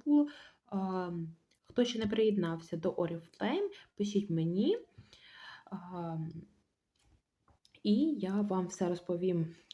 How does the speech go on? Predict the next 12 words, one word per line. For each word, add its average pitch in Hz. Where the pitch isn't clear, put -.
е, 165
все, -
що 196
знаю 185
про 180
Oriflame. 196
Будемо 185
разом 175
співпрацювати. 170
Хто 208
хоче 202
замовити, 165